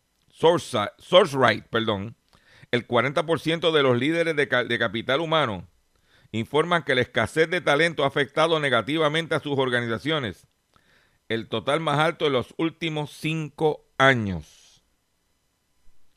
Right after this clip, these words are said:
El informe de Tendencias de Talento veinte veintiuno proporciona información global sobre las diez principales tendencias de talento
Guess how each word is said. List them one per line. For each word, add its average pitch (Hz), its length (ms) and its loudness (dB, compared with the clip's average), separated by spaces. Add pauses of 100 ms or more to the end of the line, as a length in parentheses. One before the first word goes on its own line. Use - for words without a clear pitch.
(720)
El 110 100 -2
informe 156 420 4
de 156 120 6
Tendencias 147 500 2
de 139 100 2
Talento 135 400 0
veinte 147 300 0
veintiuno 143 520 -2
proporciona 131 460 -4
información 147 560 -4
global 156 320 2
sobre 135 260 2
las 113 200 0
diez 151 160 2
principales 143 600 0
tendencias 143 480 0
de 135 100 0
talento 117 560 -4